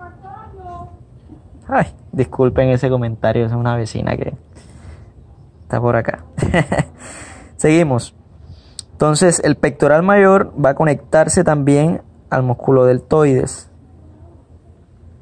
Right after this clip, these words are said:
El deltoides, el deltoides llega hacia la zona de donde está,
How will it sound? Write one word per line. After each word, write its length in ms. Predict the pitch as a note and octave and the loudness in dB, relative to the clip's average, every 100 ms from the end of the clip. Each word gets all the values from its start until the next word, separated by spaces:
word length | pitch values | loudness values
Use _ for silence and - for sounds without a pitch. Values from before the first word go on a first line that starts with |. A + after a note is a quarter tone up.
| - | -12
El 180 | D3 C#3 | -6 -2
deltoides, 800 | C3+ C3 F3+ F#3 C#3+ D3 F#3+ - - - - - - D#4 D4+ D#4 - D#4 D#4 - - - - - - - - - - - - - - - - - - - | -2 -2 -2 0 0 0 -4 -10 -20 -20 -20 -20 -20 -20 -20 -20 -20 -20 -20 -20 -20 -20 -20 -20 -20 -20 -20 -20 -20 -20 -20 -20 -20 -18 -16 -16 -16 -2
el 200 | D3 D#3+ | 2 2
deltoides 680 | F#3+ - G#3 F3+ D#3+ E3 | 2 2 4 6 4 4
llega 520 | D3+ D3+ D3+ D#3+ - - | 4 4 4 2 0 0
hacia 560 | C#3 - C3+ B2 - | 0 2 2 0 -2
la 180 | - B2+ | 0 0
zona 460 | - D#3 E3 E3+ E3 | 0 0 2 4 4
de 340 | D#3+ E3+ - - - - - | 4 2 -2 -10 -20 -20 -8
donde 220 | - C3 | -2 0
está, 580 | B2 - C3+ C3+ C#3+ - | -2 0 2 2 2 -2